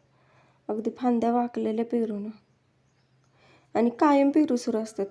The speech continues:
कायम वर्षभर. तर ही टोमॅटो आहे, तर टोमॅटो आता ही मोठी होऊन पिकलेत सुद्धा, <laughs> कारण मी दोन तीन वेळा तोडलेत पण. आणि बघा तुम्ही,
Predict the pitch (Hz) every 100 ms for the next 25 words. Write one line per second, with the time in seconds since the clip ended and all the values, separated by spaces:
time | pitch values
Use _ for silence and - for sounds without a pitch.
0 | - 226 220 220 226 233 233 233 220 214
1 | _ _ _ _ _ _ _ _ _ _
2 | _ _ _ _ 226 226 220 240 233 226
3 | 240 226 233 226 233 - 240 240 233 233
4 | 247 247 277 - _ _ _ - 247 262
5 | 262 262 254 254 254 - 233 233 233 247
6 | 214 240 - - _ _ - 269 302 -
7 | 320 - - - - _ _ - 226 233
8 | 240 220 233 233 240 233 226 226 247 214
9 | 208 208 - 226 233 226 220 220 220 220
10 | 233 226